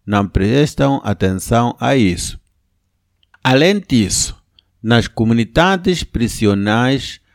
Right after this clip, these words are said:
é tão típico. Os visitantes vêm pregar e incentivar os reclusos a aceitar Jesus como se-, Senhor e Salvador. Mas os batismos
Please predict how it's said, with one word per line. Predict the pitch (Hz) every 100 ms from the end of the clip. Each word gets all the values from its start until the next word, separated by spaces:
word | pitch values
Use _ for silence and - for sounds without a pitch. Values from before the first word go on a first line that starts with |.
| _ _
é | - 170
tão | 170 - 147 139
típico. | - - 139 - 85 - - _ _ _ _ -
Os | 113 -
visitantes | 107 104 - 98 143 160 160 160 156 - - _ _ _ _
vêm | - 95 143 165
pregar | 143 113 104 85 127 139 143 - -
e | 113 127 127 -
incentivar | 101 - 101 87 90 80 117 123 117 113 _ _ -
os | 104 - - _ _ _
reclusos | 104 98 90 110 139 160 160 165 147 -
a | 110 -
aceitar | 98 - 98 87 117 120 127
Jesus | 98 85 - 123 123
como | - 120 117
se-, | - - 120 113 _ _ -
Senhor | - - 101 104 120 143 151 143 _ _ _ -
e |
Salvador. | 104 131 131 135 113 95 85 92 _ - _ -
Mas | 113 120
os | 127 -
batismos | 135 131 - 190 196 180 180 180 -